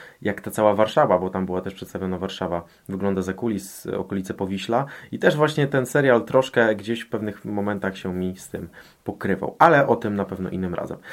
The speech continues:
Moi drodzy, bardzo wam dziękujemy za wytrwanie tutaj do końca.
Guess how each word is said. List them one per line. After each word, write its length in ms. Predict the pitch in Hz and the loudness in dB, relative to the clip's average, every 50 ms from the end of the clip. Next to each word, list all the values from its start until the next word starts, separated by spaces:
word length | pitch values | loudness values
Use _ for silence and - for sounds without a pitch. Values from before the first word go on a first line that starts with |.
| - - - - | -18 -18 -14 0
Moi 160 | - 127 151 156 | 4 4 6 6
drodzy, 220 | 156 147 120 113 | 6 4 4 6
bardzo 280 | 101 131 147 160 170 160 | 6 8 8 8 8 6
wam 160 | 160 151 139 | 6 6 6
dziękujemy 600 | 139 143 139 143 147 135 120 104 101 101 98 98 | 4 4 2 4 6 6 8 8 6 4 4 2
za 420 | 92 90 95 98 92 95 95 92 92 - _ - _ _ - | 2 2 4 4 6 6 4 2 0 -8 _ -20 _ _ -10
wytrwanie 540 | 98 101 98 - - - 127 120 117 117 113 | -10 -8 -8 -10 4 6 6 6 6 4 0
tutaj 240 | 113 98 113 107 98 | 2 4 4 4 4
do 100 | 104 101 | 4 4
końca. 480 | - 101 95 95 - - 92 98 208 | 4 4 2 2 2 2 2 2 2